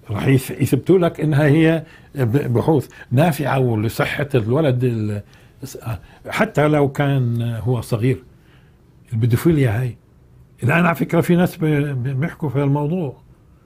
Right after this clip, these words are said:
وممكن لقدام. آه، هو الانهيار ملوش حدود،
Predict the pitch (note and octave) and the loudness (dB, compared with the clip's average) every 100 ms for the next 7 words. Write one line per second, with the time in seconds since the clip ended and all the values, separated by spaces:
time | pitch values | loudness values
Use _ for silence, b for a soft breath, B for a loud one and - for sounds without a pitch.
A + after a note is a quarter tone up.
0 | _ - A#2+ F3 D#3+ E3 D#3 C#3 F3 B2+ | _ 0 2 2 2 0 0 2 2 0
1 | b b b - B2+ C3+ G#2 F2+ C3+ F#3 | b b b -14 -10 -8 -10 -10 -6 -4
2 | C3+ C3+ G#2+ C3+ D#3+ F#3 F3+ D3+ C3 F#3 | 0 0 0 -2 -2 -6 -6 -4 -2 -2
3 | - B2+ C#3+ B2 F#2 | -4 -4 -2 -2 -4